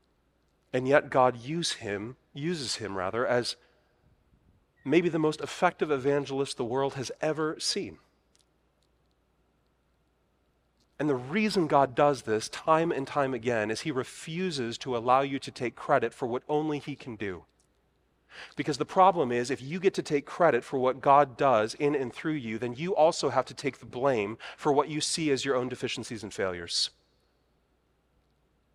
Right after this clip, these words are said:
And God is saying, "Don't worry about the results and don't worry about how things play out.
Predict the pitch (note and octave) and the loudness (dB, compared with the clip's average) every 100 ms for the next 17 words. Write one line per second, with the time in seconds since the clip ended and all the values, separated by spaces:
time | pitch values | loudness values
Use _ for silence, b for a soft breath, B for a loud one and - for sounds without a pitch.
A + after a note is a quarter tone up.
0 | _ _ _ _ C3 B2 C#3+ D#3 E3 C#3 | _ _ _ _ -6 6 10 10 8 0
1 | - B2 G#2+ A2+ A2+ E3 F#3 D#3 E3 E3+ | -2 0 -2 -2 4 6 6 4 2 2
2 | E3 D#3 E3+ C#3+ B2 A2+ G2+ A#2 - C#3 | 2 0 0 -4 -2 0 0 -2 -6 -2
3 | D3+ E3 C#3 D3+ D#3+ C#3+ C#3+ C#3 C3+ - | 0 0 2 2 4 6 6 6 2 2
4 | B2+ - C3+ G#2+ G2 G2 | -6 -6 -4 0 4 4